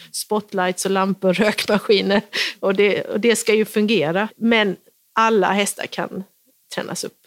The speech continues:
Det har ju bara med tålamod att göra, och när de får vara i de typen av miljöerna så blir man ju trygg. Det är ju som människor också. Alltså när man är i en miljö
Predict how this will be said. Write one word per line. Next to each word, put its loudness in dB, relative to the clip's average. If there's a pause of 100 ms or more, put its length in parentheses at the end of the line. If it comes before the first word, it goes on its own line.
(160)
Det -4
har 0
ju -2
bara -2
med -6
tålamod -4
att -4
göra, -4
och -8
när -2
de -4
får -4
vara 2
i 0
de -2
typen -4
av -2
miljöerna -2
så -10
blir 0
man -2
ju -2
trygg. -10 (240)
Det -6
är -2
ju -2
som 0
människor 0
också. -6 (480)
Alltså -6
när -2
man 0
är 0
i -2
en -2
miljö -2